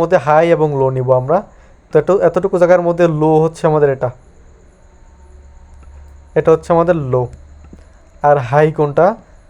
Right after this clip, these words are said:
হাই হচ্ছে আপনার এটা, এই যে এটা হচ্ছে আমাদের হাই আর এটা হচ্ছে আমাদের লো, মানে সেশন হাই লো। ওকে, তো এই জায়গায় আমাদের সেশনের দেখেন এই জায়গায় আমাদের লোটা সুইপ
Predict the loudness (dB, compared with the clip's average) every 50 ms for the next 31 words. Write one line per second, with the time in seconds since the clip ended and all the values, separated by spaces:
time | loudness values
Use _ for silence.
0 | -20 -10 -2 0 2 4 4 4 2 0 -2 -4 -4 -2 -2 -2 -2 0 -2 -2
1 | -4 -4 -8 -10 -10 -20 -20 _ -20 -20 -20 -20 -20 -20 -20 -20 -20 -20 -20 _
2 | _ _ _ -20 -20 -20 -20 -20 _ -20 _ _ _ _ _ -12 -4 -2 -2 0
3 | 0 -2 -4 -2 -4 -2 0 0 -2 -2 -2 -4 -2 -2 -2 -2 0 0 0 0
4 | -2 -6 _ _ _ _ _ -20 -20 _ _ -8 -4 -4 -4 -4 -4 -6 -2 0
5 | 0 0 -2 -2 -2 -2 0 0 0 -2 -2 -6 -6 -6 -8 -16 -20 -20 -20 -16
6 | -8 -4 -2 -2 -2 -4 -4 -2 0 0 0 0 -2 -2 -2 -2 0 0 0 0
7 | 0 -2 -4 -4 -4 -2 0 0 0 0 -2 -10 -20 -20 -20 -20 _ -12 -2 0
8 | 2 2 4 4 2 2 2 2 0 0 0 -2 -2 -2 -2 -2 2 2 2 0
9 | -2 -8 -20 -20 -14 -6 -4 -2 0 0 0 -2 -2 -4 -4 -2 0 0 0 2
10 | 2 0 2 2 2 2 2 0 -4 -4 -10 -10